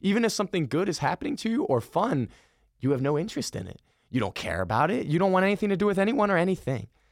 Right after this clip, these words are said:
And even if you try to pull yourself out of it, many times you just keep trying to climb up that wall and you can't get there.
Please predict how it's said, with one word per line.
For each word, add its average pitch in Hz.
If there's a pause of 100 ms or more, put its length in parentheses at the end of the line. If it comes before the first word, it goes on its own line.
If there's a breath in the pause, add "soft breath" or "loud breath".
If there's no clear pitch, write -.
(600)
And 143
even 135
if 175
you 196
try 180
to 175
pull 190
yourself 160
out 185
of 170
it, 139
many 160
times 165 (320)
you 156
just 131
keep -
trying 175
to 147
climb 170
up -
that 143
wall 180
and 165
you 131
can't -
get -
there. -